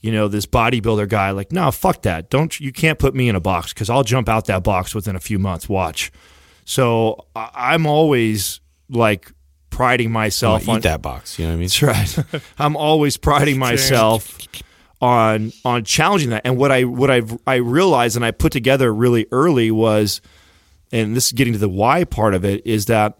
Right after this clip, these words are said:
Speaker 1: as, as I continue to do that, I continue to grow and be a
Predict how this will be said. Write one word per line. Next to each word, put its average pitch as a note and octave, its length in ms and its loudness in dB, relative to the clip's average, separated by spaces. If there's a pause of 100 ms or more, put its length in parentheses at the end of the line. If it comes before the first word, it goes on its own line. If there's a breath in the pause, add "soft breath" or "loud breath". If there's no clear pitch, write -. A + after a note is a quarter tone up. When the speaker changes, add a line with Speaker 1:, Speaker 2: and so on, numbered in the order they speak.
Speaker 1:
as, A#2 240 -6
as B2 180 0
I C3+ 120 4
continue D#3+ 440 2
to A#2 80 0
do A2+ 180 2
that, C3 220 2
I A#2 60 0
continue C3+ 380 0
to A2+ 120 0
grow A2+ 640 0
and G2+ 120 0
be A2+ 140 0
a F#2 80 0